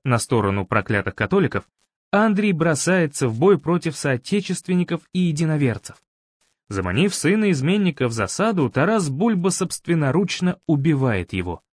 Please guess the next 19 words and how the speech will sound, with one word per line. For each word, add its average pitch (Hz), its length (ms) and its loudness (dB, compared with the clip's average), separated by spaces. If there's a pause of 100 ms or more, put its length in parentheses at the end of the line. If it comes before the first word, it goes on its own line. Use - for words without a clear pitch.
(380)
Эта 110 240 -2
сцена 143 520 -2 (240)
связывает 175 640 2
Андрея 185 460 2
с 151 80 -4
героем 143 460 2
новеллы 135 560 2
Мериме 123 600 0 (360)
Матео 175 540 0
Фальконе, 160 600 -2 (400)
а 117 180 0
также 214 460 0
напоминает 202 680 0
некоторые 165 540 0
жестокие 139 580 -2
эпизоды 208 420 0
романов 196 520 0
Фенемора 160 460 0
Купера 214 480 -2